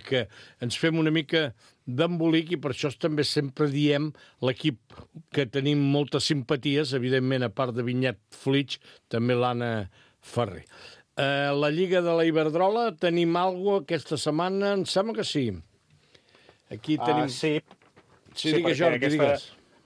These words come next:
Speaker 2: Sí, perquè l'Iberdrola ja es van avançar els dos partits, tant del Vilassana com del Fraga,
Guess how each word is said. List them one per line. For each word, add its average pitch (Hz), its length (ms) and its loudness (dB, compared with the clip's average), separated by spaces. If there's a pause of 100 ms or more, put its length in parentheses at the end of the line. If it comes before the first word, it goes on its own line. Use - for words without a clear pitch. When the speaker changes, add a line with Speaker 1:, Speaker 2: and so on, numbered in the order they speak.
(300)
Speaker 2:
Sí, - 240 -2
perquè 127 320 -2
l'Iberdrola 131 480 0
ja 156 100 0
es 139 60 -6
van 147 120 -2
avançar 143 460 -2
els 135 220 -6
dos 147 160 -6
partits, 139 440 -2
tant 123 200 -6
del 120 160 -2
Vilassana 123 520 -4
com 117 240 -6
del 117 480 2
Fraga, 175 460 0